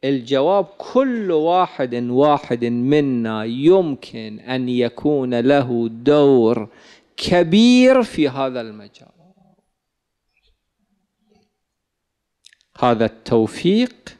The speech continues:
إحنا إذا غيرنا قناعاتنا يمكن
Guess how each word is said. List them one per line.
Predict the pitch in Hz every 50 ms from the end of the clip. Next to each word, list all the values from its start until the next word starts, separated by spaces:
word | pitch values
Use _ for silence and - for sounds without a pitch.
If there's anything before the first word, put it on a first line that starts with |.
| _ _ _ - 202
إحنا | 226 - - - 151 135 131
إذا | 139 165 180 190 202 214 214 233 247 240 - _ _ -
غيرنا | 135 185 202 151 147 147 143 139 143 147 165 185 196 190 175 165 160 147 143 135 127 117 107 98 98 110 _ _ _ _ _ _ _ _ _ _ -
قناعاتنا | 165 165 151 147 139 135 127 110 104 127 139 135 131 117 - - - - _ - - - - 107 123 _ _ _ _ _ _ _ - 87 85 _ _ _ _ _ _ _ _ _ _ _ _ _ _ _ _ _ _ _ _ _ _ _ _ _ _ _ _ _ _ _ _ _ _ _ _ -
يمكن | 127 151 160 175 180 175 - - 202 214 226 262 277